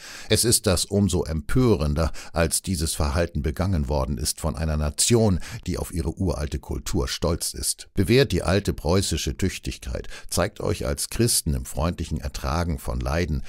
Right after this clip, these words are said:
möge Ehre und Ruhm euren Fahnen und Waffen folgen, gebt an Manneszucht und Disziplin aller Welt ein Beispiel.“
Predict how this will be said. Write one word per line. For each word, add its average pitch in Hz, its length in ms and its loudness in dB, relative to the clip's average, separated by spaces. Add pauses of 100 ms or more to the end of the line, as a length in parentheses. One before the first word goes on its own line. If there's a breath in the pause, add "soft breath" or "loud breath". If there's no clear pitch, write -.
(160 loud breath)
möge 104 260 4
Ehre 120 340 2
und 98 260 2
Ruhm 120 400 4
euren 69 320 -2
Fahnen 82 480 2
und 67 180 -4
Waffen 73 280 -2
folgen, 87 480 2 (240 loud breath)
gebt 120 340 0
an 104 160 4
Manneszucht 107 800 4
und 78 200 -2
Disziplin - 680 0
aller 95 260 0
Welt 78 260 -2
ein 85 200 -2
Beispiel.“ - 600 -6